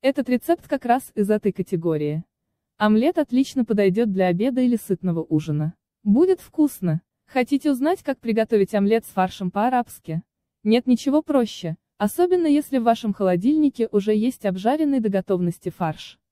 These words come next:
Это блюдо отлично подойдёт для сытного ужина или в качестве второго блюда на обед. Омлет можно приготовить и на сковороде, но в этом случае лучше возьмите половину ингредиентов.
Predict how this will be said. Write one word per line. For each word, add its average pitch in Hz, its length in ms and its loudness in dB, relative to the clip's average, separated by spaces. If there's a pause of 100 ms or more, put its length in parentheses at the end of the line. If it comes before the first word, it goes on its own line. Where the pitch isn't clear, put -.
(140)
Это 220 220 0
блюдо 285 320 2
отлично 262 480 -2
подойдёт 220 480 0
для 202 140 0
сытного 190 380 -2
ужина 269 380 2
или 202 180 0
в - 100 -8
качестве 269 460 -4
второго 202 420 0
блюда 226 300 0
на 185 180 0
обед. 160 280 -4 (420)
Омлет 269 420 2
можно 247 320 0
приготовить 233 540 -2
и 226 40 -2
на 208 100 -2
сковороде, 202 680 -2 (200)
но 208 160 2
в 202 40 -2
этом 202 220 0
случае 226 440 0
лучше 269 300 -2
возьмите 240 460 0
половину 190 520 0
ингредиентов. 180 760 0